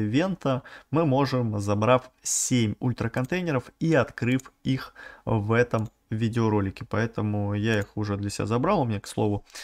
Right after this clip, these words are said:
также имеется восемьдесят два обычных контейнера. Это значит, что совсем скоро открытие ещё контейнеров у нас будет.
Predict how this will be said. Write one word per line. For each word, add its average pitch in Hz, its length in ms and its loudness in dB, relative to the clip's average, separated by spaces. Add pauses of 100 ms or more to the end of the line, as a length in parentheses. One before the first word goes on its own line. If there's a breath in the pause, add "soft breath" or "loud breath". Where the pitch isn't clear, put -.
(120 loud breath)
также 110 320 2
имеется 107 360 -2
восемьдесят 107 580 -2
два 113 320 4 (140)
обычных 139 400 0
контейнера. 117 420 0
Это 107 160 -2
значит, 107 240 -2
что - 140 -4
совсем - 280 -4
скоро 107 360 -2 (1080)
открытие 127 500 2
ещё 107 380 0 (100)
контейнеров 107 540 -2
у 113 40 -2
нас 113 180 0
будет. 170 320 0